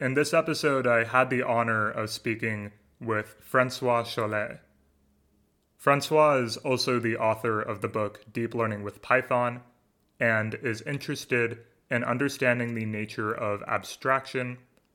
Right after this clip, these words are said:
and developing algorithms capable of autonomous abstraction and democratizing. Francois is also the author of the book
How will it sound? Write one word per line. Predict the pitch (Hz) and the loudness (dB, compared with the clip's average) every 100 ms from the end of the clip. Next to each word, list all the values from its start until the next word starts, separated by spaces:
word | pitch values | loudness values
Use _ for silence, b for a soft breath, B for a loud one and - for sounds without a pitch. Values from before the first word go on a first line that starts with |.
| _ - | _ -4
and | 113 | -2
developing | 117 120 127 135 127 | 4 6 4 2 -2
algorithms | 117 110 110 107 107 107 | 0 0 0 -4 -4 -8
capable | - 123 123 110 117 113 123 | -4 -4 -2 -2 -2 -4 -4
of | 110 | -2
autonomous | 104 - 151 175 160 - | -4 0 0 2 -2 -6
abstraction | 110 - 110 101 - 110 104 - _ _ _ - | -8 0 2 2 -2 -6 -8 -14 _ _ _ -4
and | 117 | -2
democratizing. | 110 113 117 127 120 117 113 113 110 107 _ _ _ _ _ _ b b b _ _ _ _ _ | 0 0 0 0 -2 -2 -2 -4 -6 -10 _ _ _ _ _ _ b b b _ _ _ _ _
Francois | - 143 143 156 151 | 0 2 4 4 6
is | 131 127 120 | 4 -2 -2
also | 151 147 139 143 123 | -2 -2 0 0 2
the | 113 117 | 0 -2
author | 120 113 123 117 | 0 0 0 -2
of | 104 | -2
the | |
book | 117 110 104 | -2 -4 -4